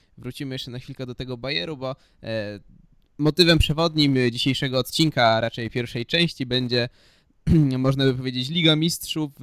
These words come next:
z karuzelą trenerską w tle, ponieważ, e, i w Bayernie, i w Borussii te, można mówić o tym, że stołek robi się coraz cieplejszy, e, tak s-, szczególnie w, w Dortmundzie. E, no, a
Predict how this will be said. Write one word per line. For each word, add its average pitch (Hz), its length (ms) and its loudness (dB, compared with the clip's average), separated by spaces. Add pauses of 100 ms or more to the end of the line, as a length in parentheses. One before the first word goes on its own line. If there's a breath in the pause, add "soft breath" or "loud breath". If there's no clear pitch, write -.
(120)
z 123 400 -4
karuzelą 139 640 -2
trenerską 127 600 -6
w - 100 -18
tle, 110 420 6 (220)
ponieważ, 107 600 -6
e, 107 120 -4
i 135 200 -4
w 131 40 -10
Bayernie, 127 580 0
i 127 220 -4 (600)
w 127 100 -12
Borussii 117 400 -6
te, 123 340 -2
można 131 300 -2
mówić 131 220 -2
o 131 60 -4
tym, 123 160 -8
że 120 80 -8
stołek 120 340 -6
robi 120 200 -10
się 123 120 -10
coraz - 380 -10
cieplejszy, 123 580 -8 (400 soft breath)
e, 113 220 -6
tak 147 220 -2
s-, - 200 -12
szczególnie 147 440 2
w, - 60 -16
w 123 280 -12
Dortmundzie. 123 640 0 (340 soft breath)
E, 101 320 -4
no, 123 340 2
a 160 300 4